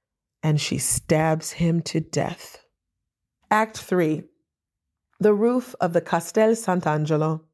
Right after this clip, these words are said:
The song of a shepherd child and the sound of church bells signal the approaching dawn. Mario Cavaradossi is brought into the castle yard to prepare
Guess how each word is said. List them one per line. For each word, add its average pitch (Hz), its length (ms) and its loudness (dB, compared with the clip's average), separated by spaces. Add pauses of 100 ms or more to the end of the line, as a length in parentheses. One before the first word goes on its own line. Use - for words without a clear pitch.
(580)
The 214 120 4
song 226 540 2
of 214 80 2
a 220 80 4
shepherd 190 460 -2
child 175 480 0
and 180 100 0
the 175 80 2
sound 185 640 2
of 190 140 0
church 180 400 -2
bells 170 360 2 (260)
signal 190 520 0
the 170 120 0
approaching 165 680 -2
dawn. 156 440 -2 (600)
Mario 202 420 4
Cavaradossi 196 880 0 (160)
is 185 160 2
brought 196 400 2
into 190 320 0
the 196 100 0
castle 190 520 0
yard 175 460 2
to 196 100 -4
prepare 190 800 0